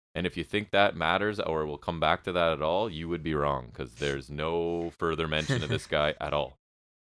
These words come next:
Speaker 1: We get a twisting Uranagi slam by Gacy, looks pretty good. And he is continuing to try and recruit,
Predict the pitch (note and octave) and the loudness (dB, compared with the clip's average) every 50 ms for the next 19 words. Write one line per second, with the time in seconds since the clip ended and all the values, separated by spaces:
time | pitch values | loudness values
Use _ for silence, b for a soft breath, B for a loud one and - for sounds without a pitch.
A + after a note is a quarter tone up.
0 | _ _ _ _ _ - A2 A#2 A2+ A2+ - - - C#3+ C#3+ - C3 A#2 A2+ A2+ | _ _ _ _ _ -2 2 2 2 2 2 2 0 0 2 0 -2 0 4 4
1 | G#2+ G#2 G2 G2 G2+ G#2 G#2 G2+ - - G#2 G2+ G2+ G2 F2+ E2 D#2 C#2+ F#2 F#2+ | 4 6 6 6 6 4 2 -2 -2 0 2 2 4 4 4 2 4 4 2 2
2 | F#2 - - F#2+ F#2+ F2+ - - - F2+ F2+ E2 F#2+ F#2+ G2 F2+ F2+ - _ _ | 2 0 -2 -2 -2 -2 -2 -4 -4 -4 0 2 4 2 2 2 -2 -8 _ _
3 | _ _ _ _ _ _ _ _ _ _ _ _ _ - G2 G2 G#2 A2 A2 G2+ | _ _ _ _ _ _ _ _ _ _ _ _ _ -2 -2 2 4 6 6 6
4 | - - G#2+ F2 - - A2 A2 G#2+ G#2 G2+ G2 - F#2 - - F#2+ F2+ F2+ E2+ | 4 0 -6 -4 0 0 2 2 2 2 0 -2 -4 -6 0 2 2 2 2 2
5 | D#2 D#2+ D2+ - - F#2+ F#2 F#2+ - | 0 -4 -6 -4 -4 -2 -2 -2 -4